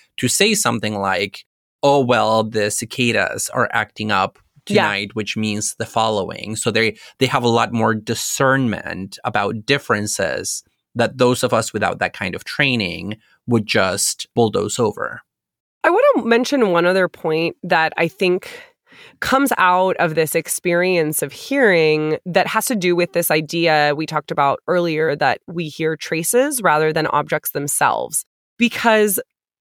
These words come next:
Speaker 2: one thing, to get meta for a moment, that is quite interesting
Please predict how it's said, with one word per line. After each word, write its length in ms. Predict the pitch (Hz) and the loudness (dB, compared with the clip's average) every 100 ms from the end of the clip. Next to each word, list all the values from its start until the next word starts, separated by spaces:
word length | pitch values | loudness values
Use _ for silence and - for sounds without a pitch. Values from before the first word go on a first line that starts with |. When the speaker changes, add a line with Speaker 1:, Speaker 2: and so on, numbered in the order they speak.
| _ _ _ - | _ _ _ -12
Speaker 2:
one 440 | 208 233 262 381 | 0 4 6 4
thing, 560 | - - 156 147 147 170 | 2 0 2 2 0 -2
to 120 | - | -2
get 220 | 190 139 _ | 0 0 _
meta 680 | 170 160 160 156 170 151 110 | -6 -2 0 0 0 2 0
for 280 | - 156 147 | 0 0 0
a 60 | 143 | 0
moment, 600 | 135 127 117 104 - - | -2 -2 -2 -2 -4 0
that 140 | 175 | 0
is 140 | 170 - | 0 -4
quite 420 | - - 220 262 | -8 0 0 0
interesting 1000 | - 160 - 135 - - 85 69 131 208 | -2 -4 -4 -6 -4 -4 -4 -4 -6 -8